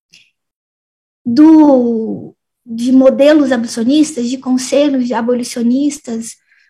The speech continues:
a partir de uma versão eurocêntrica, eurocêntrica e teológica, a gente não pensa o resultado dessas teorias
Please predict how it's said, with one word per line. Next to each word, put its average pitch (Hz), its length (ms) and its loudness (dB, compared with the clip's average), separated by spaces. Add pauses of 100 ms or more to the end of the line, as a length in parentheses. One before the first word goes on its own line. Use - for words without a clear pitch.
a 254 80 -8
partir 269 380 -6
de 269 80 -4
uma 277 180 0
versão 262 640 -4
eurocêntrica, 285 1120 -4 (300)
eurocêntrica 269 880 -2
e 247 60 0
teológica, 269 920 0
a 269 60 -2
gente 311 280 -2
não 311 140 0
pensa 311 720 -2 (380)
o 311 80 2
resultado 294 720 -2
dessas 269 380 -6
teorias 254 720 2